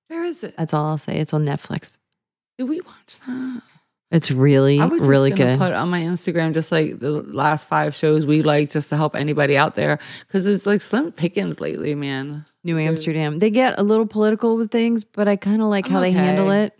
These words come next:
Speaker 2: But
Speaker 1: I'm
Speaker 2: I like how they
Speaker 1: okay.
Speaker 2: handle it. So
Speaker 1: Yeah, I like to know what all sides think.
Speaker 2: Yeah.
Speaker 1: I don't mind at all other people's opinions about politics. I just never want someone to discuss theirs with me. <laughs>
Speaker 2: Right.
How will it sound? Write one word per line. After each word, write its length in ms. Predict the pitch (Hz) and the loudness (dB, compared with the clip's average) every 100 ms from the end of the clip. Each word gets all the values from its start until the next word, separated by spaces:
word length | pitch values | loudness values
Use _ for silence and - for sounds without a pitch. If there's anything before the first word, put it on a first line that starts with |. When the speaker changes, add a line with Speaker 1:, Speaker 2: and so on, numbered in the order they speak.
| _ | _
Speaker 2:
But 120 | - | -2
Speaker 1:
I'm 80 | 170 | 2
Speaker 2:
I 20 | |
like 160 | 196 226 | 2 2
how 160 | 226 | 2
they 60 | 202 | 4
Speaker 1:
okay. 80 | 190 | 2
Speaker 2:
handle 280 | 165 123 123 | 0 -2 -6
it. 220 | - - | -10 -14
So 140 | - | -4
Speaker 1:
Yeah, 320 | 196 175 165 160 _ - | -2 -2 -4 -8 _ 0
I 200 | 208 277 | 2 2
like 320 | 254 208 196 | 2 0 -2
to 120 | 208 | -6
know 680 | 190 196 202 175 165 160 165 _ _ | -4 -2 -2 -4 -4 -6 -10 _ _
what 180 | 165 165 | -6 -2
all 300 | 107 147 151 | 0 2 0
sides 520 | - 139 139 147 151 | -2 0 0 -2 -8
think. 360 | - 135 120 - _ _ | -10 -8 -8 -14 _ _
Speaker 2:
Yeah. 200 | - - 135 - _ _ _ _ | -4 -2 -4 -8 _ _ _ _
Speaker 1:
I 120 | 151 | 0
don't 200 | 180 202 | 2 2
mind 360 | 165 175 170 165 | 0 0 0 0
at 80 | 156 | 0
all 260 | 151 156 156 | 2 2 2
other 180 | 151 151 | 0 -2
people's 400 | 156 143 151 147 | -4 -4 -2 -2
opinions 520 | 147 160 160 151 147 | -4 -2 -2 -2 -4
about 220 | 139 143 | -4 -4
politics. 580 | 156 143 139 - 147 - | -2 -2 -2 -4 -6 -4
I 160 | 92 143 | -4 -2
just 280 | 160 151 147 | 0 -2 -2
never 560 | 143 151 147 143 147 | -4 0 0 2 2
want 340 | 147 147 143 - | 2 0 -2 -4
someone 600 | - 135 139 139 135 139 - - - | -4 -4 -2 -4 -4 -6 -10 -20 -4
to 120 | 147 | -2
discuss 560 | 135 139 - 139 135 - | -2 -4 -2 -4 -4 0
theirs 340 | 143 131 139 | 2 2 2
with 200 | 139 127 | 0 2
me. 180 | 135 127 | 0 0
<laughs> 120 | 147 - | 0 0
Speaker 2:
Right. 280 | 50 50 | -2 -2